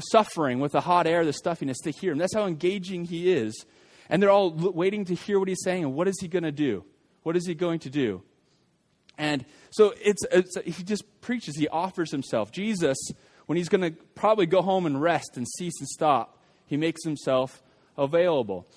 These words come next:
It's, it's, see, 'cause it's, resting is not a problem. I, I, I think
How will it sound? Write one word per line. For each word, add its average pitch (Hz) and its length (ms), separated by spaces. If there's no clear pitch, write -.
It's, 185 160
it's, - 180
see, 220 140
'cause 214 180
it's, 208 160
resting 240 380
is 170 140
not 185 180
a - 40
problem. 180 440
I, 156 100
I, 165 300
I - 20
think 185 280